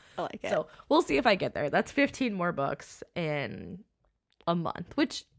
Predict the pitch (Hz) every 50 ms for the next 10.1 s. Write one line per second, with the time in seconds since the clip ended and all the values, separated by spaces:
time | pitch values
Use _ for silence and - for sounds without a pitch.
0 | _ _ _ - _ - 202 233 233 339 311 - - 220 214 196 - 175 170 175
1 | 220 302 381 480 - - _ _ - - - - 349 370 370 403 381 415 415 -
2 | 415 247 330 427 - - 320 719 762 - 587 523 466 - - - - 165 156 -
3 | - - 233 254 - _ - - - - - - 220 220 - 185 180 175 180 175
4 | - 165 160 160 - 202 - - - - 226 254 - - 427 554 - - - -
5 | - - - 208 226 233 233 202 185 214 277 262 277 240 185 175 175 - 190 175
6 | 160 - 170 170 - 196 190 185 165 175 165 170 190 196 196 180 165 - 185 190
7 | - - - 196 - - - - 160 175 - 349 440 381 - - 453 403 370 -
8 | - - - - - _ - - - - - - - 170 - - - 285 285 -
9 | - _ - - _ _ _ _ _ 208 208 220 247 262 277 269 269 240 208 185
10 | 127 -